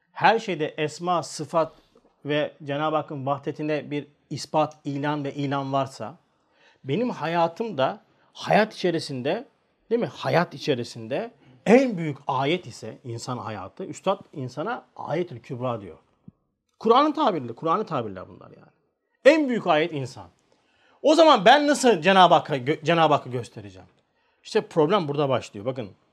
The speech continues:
bende gözükenlerin bana ait olmadığını.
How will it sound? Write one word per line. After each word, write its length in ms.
bende 440
gözükenlerin 880
bana 420
ait 420
olmadığını. 720